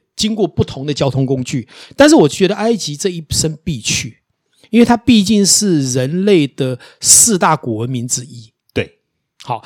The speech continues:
Speaker 1: 那么它的境内的苏伊士运河你也知道嘛，这一次曾经，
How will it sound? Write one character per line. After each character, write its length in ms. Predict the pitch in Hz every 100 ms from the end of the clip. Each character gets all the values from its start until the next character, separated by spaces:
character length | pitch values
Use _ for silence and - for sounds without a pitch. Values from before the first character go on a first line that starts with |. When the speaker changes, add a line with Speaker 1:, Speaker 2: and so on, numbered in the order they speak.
| - -
Speaker 1:
那 60 | 175
么 120 | 196
它 280 | 175 - 208
的 40 |
境 240 | 196 - 208
内 120 | 190
的 140 | 170
苏 240 | 143 - 196
伊 80 | 185
士 160 | 196
运 180 | 180 156
河 140 | 117
你 80 | 127
也 100 | 139
知 140 | - 135
道 120 | 123
嘛， 120 | 113
这 140 | -
一 40 | 151
次 260 | 156 151 135
曾 200 | -
经， 80 | 139